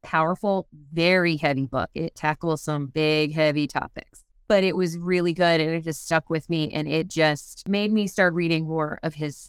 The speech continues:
books, and I'm so glad. Um, I love anything by Donald Miller. Building a Story Brand is an incredible book for anybody with a message that they need to deliver. It's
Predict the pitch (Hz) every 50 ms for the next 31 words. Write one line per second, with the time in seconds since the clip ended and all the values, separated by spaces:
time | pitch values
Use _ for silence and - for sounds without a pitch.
0 | - - 151 147 139 - - - - - - 156 151 147 143 147 147 143 139 _
1 | 139 _ - - 175 170 - 156 139 139 - 170 165 - _ _ _ _ _ _
2 | _ _ _ _ _ _ - - 202 196 196 185 185 190 190 202 202 202 185 -
3 | 202 214 214 220 220 202 214 196 175 165 170 160 160 151 143 156 196 220 220 208
4 | 208 208 202 202 202 190 - _ _ _ _ _ _ _ _ _ 233 233 220 208
5 | 208 196 185 - - 208 196 196 185 185 190 185 185 180 175 180 180 - - -
6 | 170 165 165 160 156 - - - - 190 185 170 - 180 170 160 165 160 160 165
7 | 151 - _ - - 165 165 170 160 151 160 156 156 156 156 151 151 147 139 -
8 | - 165 - 156 151 147 143 - - 165 156 151 - - 156 - 160 160 156 156
9 | 156 160 - 165 156 151 160 156 147 147 156 151 147 151 - - - 156 - -
10 | -